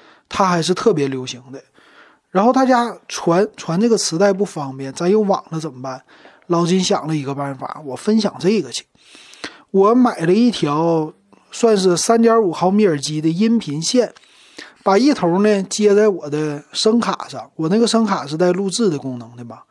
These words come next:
有麦克风的功能，它还有一个音频输入的功能。然后另外一头呢插在我的随身听这个耳机播放的这里边。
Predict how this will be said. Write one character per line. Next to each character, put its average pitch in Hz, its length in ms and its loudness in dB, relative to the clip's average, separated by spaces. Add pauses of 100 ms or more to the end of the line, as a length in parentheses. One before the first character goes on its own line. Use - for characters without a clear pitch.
(140)
有 151 160 -8
麦 202 220 2
克 185 80 -2
风 175 200 -2
的 175 60 -6
功 147 220 -8
能， 120 100 -14 (380)
它 - 120 -4
还 208 100 2
有 175 140 0
一 143 140 -4
个 175 100 2
音 233 320 2
频 180 240 -2
输 202 220 -2
入 254 240 4
的 139 80 -6
功 123 220 -10
能。 117 120 -18 (540)
然 196 140 2
后 226 80 6
另 254 160 4
外 269 180 4
一 202 100 2
头 147 240 -6
呢 139 300 -4
插 - 240 -4
在 185 160 2
我 165 220 -2
的 147 100 -2
随 170 220 -2
身 196 200 0
听 156 460 -2
这 170 140 -2
个 160 80 -4
耳 156 320 -6
机 175 200 -4
播 165 220 -6
放 226 320 -2
的 131 60 -14 (160)
这 - 100 -12
里 127 140 -12
边。 110 120 -18